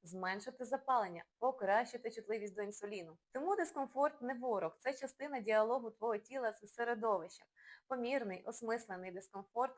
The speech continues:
не виснажує, він запускає зміни на клітинному рівні. Є ще один важливий сигнал, про який мало хто задумується — циркадні ритми. Це добовий цикл, за якими працюють усі клітини твого тіла. Час прийому їжі —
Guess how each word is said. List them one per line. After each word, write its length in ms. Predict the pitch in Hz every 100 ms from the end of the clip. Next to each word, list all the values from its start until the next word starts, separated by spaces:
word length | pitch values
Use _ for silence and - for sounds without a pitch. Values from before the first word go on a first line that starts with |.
| -
не 220 | 202 247
виснажує, 680 | 247 247 214 208 180 180 - -
він 180 | 269 294
запускає 600 | 285 226 - 226 240 220
зміни 340 | 208 226 226
на 120 | 196
клітинному 640 | 196 196 196 202 202 190
рівні. 360 | 190 175 170 170 _ _
Є 160 | 254 294
ще 320 | - 262 277
один 300 | 233 202 214 214
важливий 360 | 208 190 185 190
сигнал, 460 | - 226 226 180 165 -
про 100 | 196
який 260 | 190 196
мало 220 | 190 185 185
хто 180 | -
задумується — 760 | 185 196 240 214 185 175 - - -
циркадні 600 | 240 - 196 190 202 220
ритми. 420 | 240 247 185 - - _
Це 120 | - 208
добовий 420 | 190 202 269 320
цикл, 400 | - 190 185 190
за 140 | 185
якими 420 | 185 240 226 247 240
працюють 600 | - 208 - 208 208 -
усі 300 | 214 208 202
клітини 420 | 208 202 185 190
твого 220 | 185 185
тіла. 300 | 180 - - - _ - -
Час 220 | 240 320
прийому 440 | - 294 220 208 202
їжі — 480 | 208 311 294 262